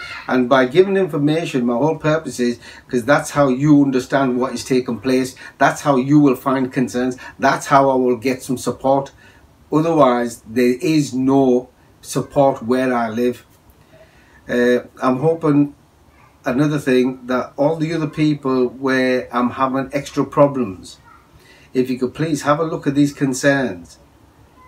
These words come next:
This is what I'm fighting for. Before you make any moves or cause any more problems, please focus on what I'm actually fighting for.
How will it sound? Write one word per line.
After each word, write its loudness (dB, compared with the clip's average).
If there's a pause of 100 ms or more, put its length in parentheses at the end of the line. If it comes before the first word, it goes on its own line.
(180)
This -2
is -4
what -2
I'm 0
fighting -2
for. -4 (1120)
Before 2
you -6
make -2
any 0
moves 2
or -12
cause -2
any 2
more 2
problems, -2 (340)
please -2
focus -4
on 0
what 0
I'm 0
actually -4
fighting -4
for. -4